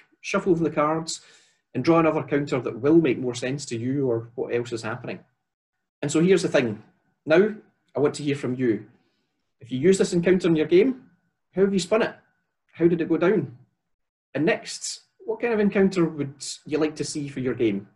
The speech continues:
What creatures, what types of location, what cool dynamic or twist or any other thing would you like to see in this card deck? I want these encounters to be something you can use in your game right now. So think about what's coming up soon. What do you need?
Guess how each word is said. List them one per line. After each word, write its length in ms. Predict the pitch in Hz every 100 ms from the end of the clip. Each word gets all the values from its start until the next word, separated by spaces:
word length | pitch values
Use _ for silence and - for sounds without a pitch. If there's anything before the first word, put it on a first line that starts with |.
| _
What 240 | 165 190 - _ _ _ _ _ _ _
creatures, 540 | - 175 - 127 - 156
what 180 | 156 - _ _ _ _ -
types 220 | 165 165
of 100 | 135
location, 600 | 131 139 139 - 127 117
what 220 | 135 117 - _ _ -
cool 140 | 196
dynamic 500 | 180 160 135 143 147
or 80 | 120
twist 360 | - 151 147 -
or 80 | 123
any 200 | 170 160
other 120 | 147
thing 300 | 143 143 135
would 120 | 117
you 60 | 117
like 200 | 120 -
to 100 | 120
see 180 | 127
in 80 | 113
this 140 | 117 -
card 260 | 113 120
deck? 200 | 120 92 - _ _ _ _ _ _
I 40 | -
want 160 | 220
these 140 | 226 196
encounters 440 | 175 175 170 165
to 80 | -
be 80 | 139
something 420 | 151 143 147 135
you 80 | 123
can 140 | 131
use 300 | 120 135 127
in 80 | 120
your 120 | 123
game 300 | 120 123 113
right 200 | 120 117
now. 260 | 107 117 113 - _ _ _ _ _ _
So 120 | -
think 140 | 226 254
about 220 | 202 160
what's 180 | 180 180
coming 240 | 175 156
up 160 | 147 -
soon. 440 | - 123 113 113 - _
What 120 | 214 214
do 60 |
you 80 | 185
need? 240 | 160 117